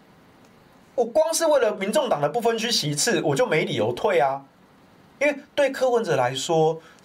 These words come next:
总统这一局他没有必要赢，他光是不分区的政党票他就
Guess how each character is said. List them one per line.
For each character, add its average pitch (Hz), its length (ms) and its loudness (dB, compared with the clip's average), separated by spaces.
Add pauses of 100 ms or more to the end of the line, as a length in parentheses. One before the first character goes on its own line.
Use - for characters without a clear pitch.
总 220 380 -2
统 131 300 -4
这 180 140 -2
一 175 140 -2
局 104 320 -12
他 147 360 -2 (640)
没 151 340 -2
有 139 240 -4 (200)
必 156 260 -6
要 135 260 0 (120)
赢， 90 100 -18 (1600)
他 262 120 0
光 262 320 -2
是 254 140 -2
不 240 180 0
分 208 260 0
区 196 280 -2
的 147 120 0
政 156 200 -2
党 95 200 -4
票 123 240 -2
他 151 200 -2
就 151 200 -2